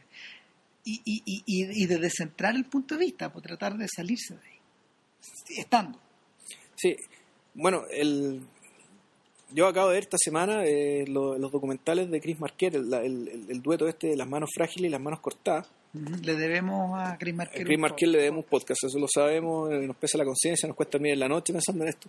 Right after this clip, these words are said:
Speaker 2: Bueno, no le pongamos. Y, y resulta que, eh, el, ese documental en particular es un documental que s-, eh, funciona sobre la base de dejar hablar los testimonios que él escogió. De hecho, cuando él dice, "Esta película fue dirigida por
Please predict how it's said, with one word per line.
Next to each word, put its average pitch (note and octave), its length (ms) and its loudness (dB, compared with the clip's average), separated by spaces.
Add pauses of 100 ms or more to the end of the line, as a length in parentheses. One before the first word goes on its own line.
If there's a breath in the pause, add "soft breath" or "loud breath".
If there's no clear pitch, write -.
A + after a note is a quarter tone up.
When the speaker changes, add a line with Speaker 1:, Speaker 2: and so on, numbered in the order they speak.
(100)
Speaker 2:
Bueno, A#2 160 -2
no A#2+ 80 0
le B2 40 4
pongamos. C3 300 0 (480 loud breath)
Y, C#3+ 800 2
y D3+ 60 6
resulta F3 320 2
que, D#3+ 80 4 (160)
eh, D#3 200 2
el, D3+ 140 4 (140)
ese F3+ 180 6
documental F#3 380 4
en F#3+ 80 -2
particular F#3 400 2
es G3+ 60 2
un F#3+ 40 0
documental E3+ 380 0
que - 100 -4
s-, - 400 -4
eh, C#3+ 140 4
funciona D3 420 -2
sobre E3 180 2
la D3 100 4
base E3 200 2
de F#3 60 2
dejar D3+ 280 2
hablar D#3+ 280 2
los D#3+ 160 -2
testimonios D3+ 420 -6
que - 80 -6
él D3 80 0
escogió. - 340 -6
De B2+ 120 0
hecho, - 160 -4
cuando C3+ 260 2
él C#3+ 140 0
dice, D3 360 0
"Esta C#3+ 200 -2
película D3 260 2
fue D3+ 160 0
dirigida D3+ 320 0
por D3+ 160 0